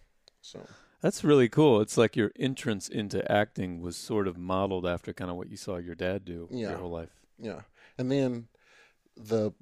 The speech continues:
Speaker 1: the button on Chattanooga was right when we were about to leave, I think I had seventeen credit hours that I had to finish. So my wife was actually coaching at Covenant. She was coaching there. She was the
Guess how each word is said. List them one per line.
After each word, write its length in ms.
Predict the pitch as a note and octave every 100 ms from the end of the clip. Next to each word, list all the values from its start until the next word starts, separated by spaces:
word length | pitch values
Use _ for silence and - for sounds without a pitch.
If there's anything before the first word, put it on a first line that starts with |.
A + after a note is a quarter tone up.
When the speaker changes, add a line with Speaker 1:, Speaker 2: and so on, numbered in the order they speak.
| _ _
Speaker 1:
the 140 | A#2
button 360 | G#2+ A#2 C3+ B2
on 80 | A2+
Chattanooga 680 | - B2 G#2+ G#2+ A#2 G2+
was 540 | F#2+ F#2+ F#2+ F#2+ F2+ - _ _ E2+ G2
right 180 | B2+ C#3
when 100 | A#2
we 60 |
were 40 | A#2
about 220 | A2+ G#2+
to 100 | -
leave, 540 | G2+ A2 G2+ F#2+ - - _ - _ _ -
I 40 |
think 220 | A2+ A#2+ A2
I 60 |
had 300 | G#2 G#2 F#2
seventeen 600 | - B2+ B2 B2+ - A#2+ G#2+
credit 360 | - A#2 G#2+
hours 360 | - G2+ G2 G2+
that 100 | G2
I 60 | G2
had 160 | G2+
to 60 | -
finish. 500 | - G#2+ F#2 - -
So 540 | - A#2 G#2 G2 F#2+ _ _ _ - _ -
my 80 |
wife 260 | B2 C#3+ D#3
was 100 | G#2+
actually 360 | A#2 - G#2+ - -
coaching 440 | - E3 - G#2 -
at 120 | -
Covenant. 380 | - A2 G2 -
She 120 | A2+
was 80 | G2+
coaching 460 | - B2 - G#2+
there. 120 | G#2 F#2+
She 120 | C3
was 100 | A2
the 200 | G#2+